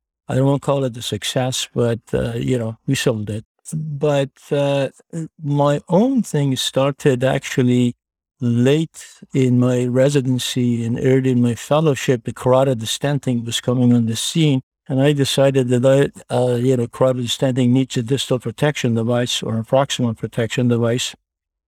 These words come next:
The idea of having a protection device obviously wasn't new, but there was nothing in the market. And so I,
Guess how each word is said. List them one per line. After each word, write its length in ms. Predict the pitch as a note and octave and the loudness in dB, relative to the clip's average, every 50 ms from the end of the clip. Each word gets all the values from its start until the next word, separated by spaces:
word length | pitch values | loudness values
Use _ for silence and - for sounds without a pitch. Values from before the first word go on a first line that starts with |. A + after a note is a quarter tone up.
| _ _ _ | _ _ _
The 120 | - C3+ B2+ | 0 2 2
idea 420 | B2+ B2 A#2+ D#3 F3+ F3 E3 D#3 - _ _ _ _ _ _ _ _ - | 2 2 2 4 4 4 2 0 -4 _ _ _ _ _ _ _ _ 0
of 320 | B2+ B2+ B2 A#2+ B2 - _ _ - | 2 2 2 0 -2 -8 _ _ -12
having 280 | - - D#3 D3 D3 | -8 -6 -2 0 0
a 60 | C#3 B2 | 0 -2
protection 540 | - B2 - - D3+ C#3 - - C3+ B2+ | -4 -4 -2 -2 -2 -2 -2 -2 -4 -2
device 360 | A2 B2 A#2+ B2+ C3+ C3+ B2+ - | -2 -2 0 2 2 2 2 2
obviously 380 | C3 C#3 B2 A#2 - - B2+ | 2 0 0 -2 -2 0 0
wasn't 320 | A#2+ C3+ C3 A#2 A#2 A2+ A2+ | 0 0 0 0 -2 -2 -2
new, 440 | A2+ A#2 B2+ D3+ D3 A#2+ A2 A2 - _ _ _ _ _ _ _ _ - | 0 2 2 2 2 0 -2 -4 -8 _ _ _ _ _ _ _ _ -10
but 380 | B2+ A#2 A#2 C3+ C3 B2 - | -8 -2 0 2 2 2 0
there 80 | C3+ A#2+ | -2 -4
was 160 | B2+ A#2 G#2+ | -2 0 0
nothing 340 | B2+ C#3 C#3 - - B2+ B2 | 0 0 0 0 0 0 2
in 120 | B2 A#2+ | 2 0
the 80 | A2+ A2+ | 0 -2
market. 460 | A#2+ C3 C#3 C3+ - - - - - _ _ _ _ - | -2 -2 -4 -4 -4 -6 -8 -8 -8 _ _ _ _ -4
And 380 | G#3+ C#3 C3+ C3 C3+ C3 C3+ | 0 0 2 2 2 2 0
so 300 | - - - D3+ D3+ C#3+ | -2 0 0 2 2 2
I, 260 | C#3+ E3 F#3 F#3+ - | 2 2 0 0 -2